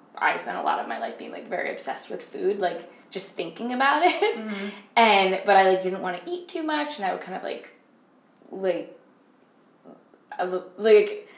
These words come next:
Speaker 1: I didn't have an eating disorder, but I just, like, was very, like, I don't know what the right word is.
Speaker 2: It was, like, it kind of, like, consumed your, it still
Speaker 1: Yeah,
Speaker 2: consumed your
Speaker 1: consumed
Speaker 2: head.
Speaker 1: my
Speaker 2: Yeah.
Speaker 1: thoughts, yeah.
Speaker 2: Right.
Speaker 1: And it was, like, um, like,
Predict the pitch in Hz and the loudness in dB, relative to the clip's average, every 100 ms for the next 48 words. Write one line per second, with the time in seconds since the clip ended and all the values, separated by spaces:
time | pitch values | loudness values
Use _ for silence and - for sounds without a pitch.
0 | - - 233 262 214 190 185 180 180 208 | -4 4 6 6 4 2 -4 -6 -6 -4
1 | 262 262 277 190 170 165 - 160 156 156 | 0 0 2 2 0 0 -6 -2 -2 -2
2 | - - - _ - 180 175 165 151 151 | -6 -18 -20 _ -8 -2 -2 -2 -4 -4
3 | 156 - - - _ _ _ _ _ _ | -4 -6 -8 -16 _ _ _ _ _ _
4 | _ _ _ _ _ 202 208 190 - - | _ _ _ _ _ -16 -12 -10 -8 -8
5 | - 101 - - - 262 - - _ _ | -6 -6 -4 -4 -4 -6 -10 -20 _ _
6 | _ - - 208 202 202 - - - 214 | _ -10 -4 -2 -2 -4 -12 -12 -6 -6
7 | - - 240 247 254 254 240 233 208 190 | -4 2 4 6 4 2 0 -2 -4 -2
8 | 175 - - - 294 277 294 285 277 277 | -2 -2 -10 -2 4 8 8 8 6 4
9 | 269 262 254 226 202 202 196 190 196 - | 4 6 8 6 6 6 8 8 2 -4
10 | 220 226 185 180 - - 220 214 180 190 | 6 8 8 6 6 6 6 4 4 4
11 | 196 185 180 - - - - - - - | 4 6 4 -2 -16 -20 -20 -20 -20 0
12 | 208 202 180 175 180 185 - - - _ | 6 8 8 6 2 -2 -10 -12 -18 _
13 | _ - _ _ _ _ _ - 208 185 | _ -20 _ _ _ _ _ 0 4 4
14 | - - | 0 -12